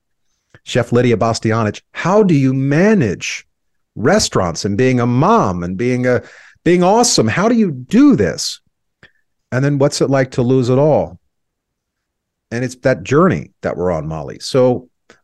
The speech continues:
what I would tell you is this, that my sister, to this day, she continues to be the greatest mentor that I've ever had, because she, to me, is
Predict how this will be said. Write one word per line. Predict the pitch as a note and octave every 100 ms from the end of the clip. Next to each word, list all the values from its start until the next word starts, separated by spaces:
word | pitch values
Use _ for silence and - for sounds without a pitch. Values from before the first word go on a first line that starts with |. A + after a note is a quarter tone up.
| _
what | A2
I | B2
would | B2+ C3
tell | - D#3+
you | E3
is | C#3+
this, | G#2+ A#2+ -
that | A2+
my | A#2
sister, | A2+ - C#3 D3 C#3 - _ _ _ _
to | -
this | A#2 A2
day, | - G#2+ F2+ C#2 - _ _ _ _ _ _
she | - - C#3+
continues | B2+ C3+ A#2+ - G3 F#3+
to | -
be | D#3+ D3
the | A2
greatest | - C#3+ D#3+ -
mentor | C3+ B2+ A#2 - F2 - - _ _ _
that | G#2+
I've | A2+ -
ever | A2 C#3
had, | A#2 G#2+ E2+ - - _ _ _ _ _ _ -
because | C3 D3
she, | - - G3
to | D3+ E3+
me, | D3+ D3 -
is | C#3 C3 -